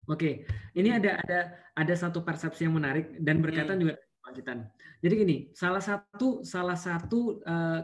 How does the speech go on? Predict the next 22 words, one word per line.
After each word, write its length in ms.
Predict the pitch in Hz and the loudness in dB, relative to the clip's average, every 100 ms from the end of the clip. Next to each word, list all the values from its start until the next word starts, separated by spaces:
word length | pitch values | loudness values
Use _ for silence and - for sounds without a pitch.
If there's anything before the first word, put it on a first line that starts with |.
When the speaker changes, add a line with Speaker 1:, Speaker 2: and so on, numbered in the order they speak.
| - | -4
Speaker 1:
ketika 300 | 165 170 170 | -4 -2 -2
kita 340 | 170 165 160 | -4 -2 -2
"Wa 160 | 160 151 | -2 -2
rabbaka 480 | 170 165 156 147 139 | -2 -4 -6 -6 -10
fakabbir" 560 | 135 147 143 147 139 | -8 -6 -4 -4 -4
tadi, 240 | 127 131 165 | -4 -2 -2
Speaker 2:
Hmm. 120 | - | -2
Speaker 1:
ketika 160 | 160 151 | -4 -4
kita 140 | 156 _ _ | -6 _ _
mengagungkan 420 | - 160 185 175 | -12 -4 -2 0
Allah 260 | 165 143 143 | -2 -6 -8
tadi, 340 | 135 131 170 - - - | -8 0 0 0 -14 -20
salah 260 | - 175 175 | -4 0 0
satu 360 | 175 180 175 240 | -2 -4 -2 0
yang 180 | 220 208 | 0 -2
sangat 240 | 180 170 | -4 -6
penting 400 | 190 180 156 151 | -6 -2 -2 -2
dalam, 400 | 139 135 135 135 | -2 -2 -2 -4
dalam 380 | 135 135 139 139 | -4 -2 -2 -4
filosofi 560 | 151 143 143 185 185 165 | -2 -2 -4 -4 -2 -2
kebangkitan 560 | 139 127 131 165 160 | -2 -4 -4 -4 -4
adalah 320 | - 120 151 | -4 -4 -4